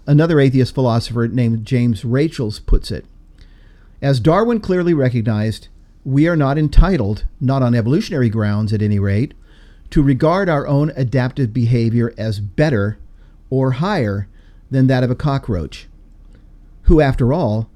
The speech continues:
is adapted equally well to life in his own environmental niche. <laughs> Okay? Think, think through these quotations a couple of times. You know,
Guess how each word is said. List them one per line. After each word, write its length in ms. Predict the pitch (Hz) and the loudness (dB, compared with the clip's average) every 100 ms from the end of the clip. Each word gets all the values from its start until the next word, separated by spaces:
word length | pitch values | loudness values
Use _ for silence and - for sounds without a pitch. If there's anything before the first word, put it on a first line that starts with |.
| - - - | -20 -10 -6
is 160 | 165 | -2
adapted 520 | 170 165 160 156 131 - | 0 0 -2 -2 -4 -6
equally 340 | 262 214 139 | -8 -2 0
well 360 | 113 110 98 117 | 0 0 -2 -4
to 160 | - | -2
life 400 | 123 117 120 117 - | 0 0 -2 -4 -4
in 120 | 123 | -2
his 140 | 117 | 0
own 260 | 120 120 120 | 0 0 -2
environmental 560 | 123 113 117 110 110 107 | -2 -4 -2 -2 -2 -2
niche. 420 | 107 107 98 - - | -2 -2 -6 -10 -20
<laughs> 180 | - 147 | -8 -6
Okay? 320 | - 139 127 175 - - 160 175 - | -6 -8 -10 -8 -10 -12 -14 -12 -2
Think, 280 | 202 247 - 143 - - | 0 0 -6 -18 -18 -20
think 380 | - - 226 240 | -16 -6 -4 -4
through 200 | 240 214 | -4 -2
these 180 | 185 170 | 0 -2
quotations 800 | 160 151 - 165 190 165 135 123 | 0 -2 2 2 2 -2 -2 -2
a 60 | |
couple 280 | 131 131 135 | -4 -4 -2
of 80 | 117 | -2
times. 640 | - 135 120 101 95 - - | -2 -2 -2 -4 -6 -10 -8
You 120 | 104 | -6
know, 200 | 95 | -6